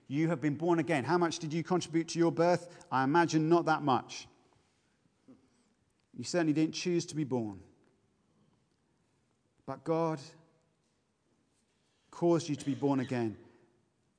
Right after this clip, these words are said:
And it's done according to his great mercy. Not because he needs to make up the numbers. Not because you managed to persuade him. Not for any reason, in and of yourself, but in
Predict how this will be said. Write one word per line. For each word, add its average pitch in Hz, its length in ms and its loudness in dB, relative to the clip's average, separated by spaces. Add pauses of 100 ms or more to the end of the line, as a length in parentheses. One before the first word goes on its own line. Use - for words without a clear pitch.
(280)
And 131 140 -6
it's 143 160 -10
done 185 240 -4
according 175 380 -4
to 156 40 -10
his 143 260 -6
great 170 460 -6 (240)
mercy. 127 640 -6 (1500)
Not 185 180 -6
because 180 240 -6
he 180 80 -4
needs 170 200 -2
to - 60 -12
make 160 240 -4
up 143 120 -6
the 139 80 -6
numbers. 95 500 -12 (500)
Not 185 200 -4
because 175 260 -8
you 180 80 -2
managed 160 320 -2
to - 60 -18
persuade 120 480 -10
him. 92 160 -18 (880)
Not 185 160 -4
for 185 160 -6
any 208 140 -2
reason, 190 420 0
in 151 160 -4
and 185 120 0
of 175 120 -4
yourself, 151 500 -4
but 143 160 -4
in 143 200 -8